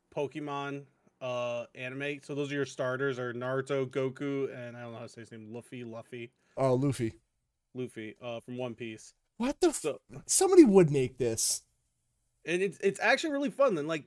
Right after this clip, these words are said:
Speaker 1: so, like, the map is, they use pieces of map, 'cause I'll go into a cave and it'll be named something else and it'll be in a random spot, but then I'm like, "Oh, this is Mount Moon." But, like, it's in a different spot with a little bit different graphics and stuff.
Speaker 2: Oh, it's
Speaker 1: Um,
Speaker 2: Luffy.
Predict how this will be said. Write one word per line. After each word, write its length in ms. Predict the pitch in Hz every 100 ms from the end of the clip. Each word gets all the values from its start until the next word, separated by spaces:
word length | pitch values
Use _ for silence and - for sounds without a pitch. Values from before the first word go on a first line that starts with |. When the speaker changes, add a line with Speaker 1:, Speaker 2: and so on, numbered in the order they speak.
| -
Speaker 1:
so, 160 | - 185
like, 240 | 170 151
the 80 | 160
map 360 | 135 135 156 185
is, 120 | 131 - - -
they 80 | 170
use 520 | 180 208 262 190 180 _ _ _
pieces 320 | - 202 202
of 100 | 202
map, 260 | 151 151 180
'cause 80 | 170
I'll 100 | 147
go 220 | 180 202
into 160 | 214
a 60 | 190
cave 360 | - 165 170 170
and 80 |
it'll 100 | 147
be 120 | 139 143
named 240 | 143 156
something 260 | 170 151 139
else 240 | 139 160
and 60 | 151
it'll 80 | 135
be 80 |
in 80 | 151
a 40 | 147
random 300 | 127 143 143
spot, 240 | 151 147
but 80 | 143
then 60 |
I'm 60 | 135
like, 120 | 135 -
"Oh, 140 | 151
this 160 | 139 123
is 80 | 147
Mount 280 | 156 156
Moon." 400 | 147 160 131 120 - - - _ -
But, 140 | 156
like, 200 | 156 139
it's 120 | 147
in 100 | 170
a 40 | 151
different 360 | 123 143 151
spot 320 | - 143 135 143
with 80 |
a 40 | 139
little 200 | 131 135
bit 160 | 131
different 280 | 139 131 127
graphics 420 | 120 127 127 131
and 100 | 151 127
stuff. 280 | 147 143 - _ _ -
Speaker 2:
Oh, 420 | 117 117 113 113
it's 160 | 127
Speaker 1:
Um, 40 | 107
Speaker 2:
Luffy. 460 | - - - -